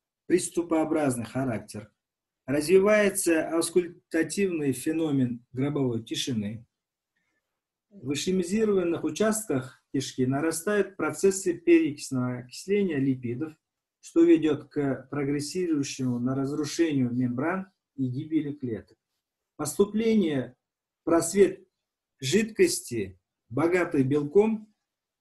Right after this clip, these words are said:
и ионами, приводит к нарушению микробного биоциноза, нарастанию микробной массы и симбионтного пищеварения. При этом резко повышается газообразование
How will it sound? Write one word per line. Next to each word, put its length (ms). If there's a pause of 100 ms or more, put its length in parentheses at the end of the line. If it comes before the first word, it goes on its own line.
(480)
и 420
ионами, 560 (200)
приводит 440
к 140
нарушению 600
микробного 880 (200)
биоциноза, 1040 (280)
нарастанию 720
микробной 560
массы 440
и 460 (720)
симбионтного 1300
пищеварения. 920 (680)
При 200
этом 400
резко 360
повышается 1000
газообразование 1500